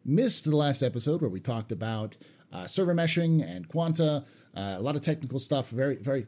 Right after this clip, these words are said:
fascinating conversation. It was, I learned a lot from, <laughs> from listening. Uh, right up there, right above, if you're watching this on YouTube, it'll be right above Ray's head, um, or D-, Danny's head up there, right there.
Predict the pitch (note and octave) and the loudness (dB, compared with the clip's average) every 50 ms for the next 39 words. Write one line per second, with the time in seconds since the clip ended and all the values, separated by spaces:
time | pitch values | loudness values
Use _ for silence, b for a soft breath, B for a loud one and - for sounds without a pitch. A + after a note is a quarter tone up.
0 | - _ F3 F3 E3+ - F3 E3 D#3+ D#3 D#3+ D#3 D3 C3 C3 - D#3+ D3 C#3 - | -8 _ -4 -2 -2 0 2 4 4 4 2 2 -2 -2 -2 0 0 0 0 0
1 | C3+ B2+ A2 G2 - - - _ - A#2 G#2+ D3+ - - A#2+ A#2+ A2 C3+ D#3+ E3 | -2 -4 -4 -4 -6 -12 -14 _ -14 -14 -14 -12 -10 -6 -6 -2 0 2 2 2
2 | D3+ B2+ C3 C3 C3 C3 - _ _ _ _ - - C#3+ C3 C3 B2+ - D#3+ F3+ | 2 2 0 -2 -2 -4 -8 _ _ _ _ -8 -4 -4 -4 -4 0 2 4 4
3 | F3 F3+ D#3+ D#3+ - D#3+ D3+ C#3+ C#3 C#3+ D3+ D#3 B B B B F3 B - C3+ | 6 4 4 4 4 2 4 2 2 2 0 -2 B B B B -14 B -4 -4
4 | C3 C3 - - D3 D#3+ D3 - C#3 E3+ E3+ F3 F#3 G#3 G3 - - C3+ C#3 D3+ | 0 2 2 4 6 6 6 4 4 4 4 6 4 4 2 -4 -4 0 0 2
5 | C#3 D#3 D#3 D3+ F3 D3+ D3+ - D#3 C#3+ C3+ D3 D3+ D#3+ C#3 C#3 D3 C#3 D3 F3 | 6 6 4 4 4 0 -2 -2 0 0 0 0 0 0 0 0 0 0 0 -2
6 | D#3+ - B2 G#2+ A2 A2 A2+ A#2 A#2 A2+ G2 A#2 A2+ G#2 A2+ A2+ A2+ A2+ C3 B2+ | -2 -2 -2 -2 -2 -2 -2 -2 -2 -2 -2 -2 -2 -2 -2 -2 -2 -2 0 0
7 | C#3+ D#3+ D#3+ b b b b b b b - A#2+ B2 B2 B2+ B2+ B2+ B2+ B2 B2+ | -2 -2 -2 b b b b b b b -4 -2 -2 0 2 2 2 2 2 2
8 | B2+ C3 C3 B2 B2 A#2 A2+ A2+ A2 G2+ - B2 - G#2 B2 A#2+ A2+ A#2 B2 B2 | 0 0 -2 0 0 0 0 0 -2 -2 -4 -6 -4 -4 -4 -4 -4 -4 -4 -6
9 | B2 - C3 C3 C#3+ C3+ A#2 A2+ A#2 B2 C3 C3+ | -4 -2 -4 -4 -2 -4 -6 -6 -4 -4 -6 -6